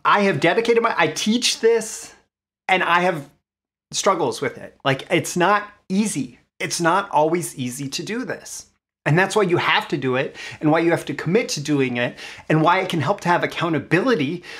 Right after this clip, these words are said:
like having me do a productivity challenge. So you pop in the Facebook group every day and you say, "Yeah, I did it, right? I did what I planned to do."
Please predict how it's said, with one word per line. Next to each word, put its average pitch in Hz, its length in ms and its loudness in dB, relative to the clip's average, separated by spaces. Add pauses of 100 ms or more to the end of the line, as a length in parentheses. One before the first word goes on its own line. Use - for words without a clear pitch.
(120)
like 156 420 2
having 175 440 2
me 180 140 0
do 180 140 2
a 135 60 2
productivity 180 680 -2
challenge. 151 500 0
So 165 100 0
you 151 220 0
pop 160 360 0
in 170 140 0
the 156 80 0
Facebook 180 420 -4
group 151 240 -2
every 151 220 0
day 139 180 0
and 185 80 -2
you 190 80 0
say, 185 120 -2
"Yeah, 202 200 0
I 202 140 2
did 151 280 2
it, 196 280 0 (340)
right? 151 300 4
I 165 80 2
did 170 240 0
what 180 100 4
I 165 60 2
planned 170 320 -4
to 143 100 -12
do." 175 420 0